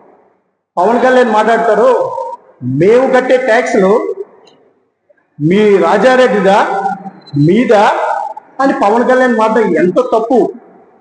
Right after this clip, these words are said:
అలాగే నేను ఒక దళిత బిడ్డగా నేను నేరుగా అడుగుతున్నాను కూటమి ప్రభుత్వాన్ని, లోకేష్ని కానీ, పవన్ కళ్యాణ్ కానీ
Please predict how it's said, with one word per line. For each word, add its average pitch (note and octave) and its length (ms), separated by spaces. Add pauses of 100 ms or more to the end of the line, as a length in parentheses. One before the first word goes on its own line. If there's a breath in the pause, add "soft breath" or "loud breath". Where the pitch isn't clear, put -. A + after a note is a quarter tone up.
(240)
అలాగే G#3+ 220
నేను G#3 260
ఒక F3 80
దళిత G3+ 400
బిడ్డగా G3 380 (720)
నేను A3 300
నేరుగా A3 480
అడుగుతున్నాను A3+ 400
కూటమి G#3 300
ప్రభుత్వాన్ని, F#3+ 640 (1000)
లోకేష్ని G3+ 460
కానీ, G3+ 240
పవన్ F#3 340
కళ్యాణ్ G3+ 280
కానీ F#3+ 260